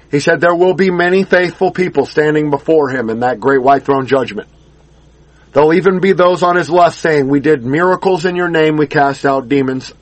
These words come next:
I was Christian, I prayed to you every night.'" And Yeshua Messiah will retort by saying, "Depart from me, I never knew you." Now, would you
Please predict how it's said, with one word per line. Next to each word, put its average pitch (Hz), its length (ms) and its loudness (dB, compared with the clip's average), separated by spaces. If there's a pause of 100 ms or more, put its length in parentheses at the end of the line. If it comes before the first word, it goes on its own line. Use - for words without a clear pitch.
I 120 200 0
was 143 180 0
Christian, 135 400 -4
I 120 120 -2
prayed 110 340 -4
to 113 40 -8
you 110 160 -2
every 98 260 -4
night.'" 80 280 -12 (800)
And 104 140 -6
Yeshua 170 460 0
Messiah 170 440 0
will 160 220 4
retort 160 540 0
by 131 160 -2
saying, 135 400 -4
"Depart 151 320 -2
from 165 100 -4
me, 180 140 -2
I 175 60 0
never 175 240 -2
knew 185 120 0
you." 160 240 0 (840)
Now, 139 320 0 (520)
would 135 220 -2
you 156 380 2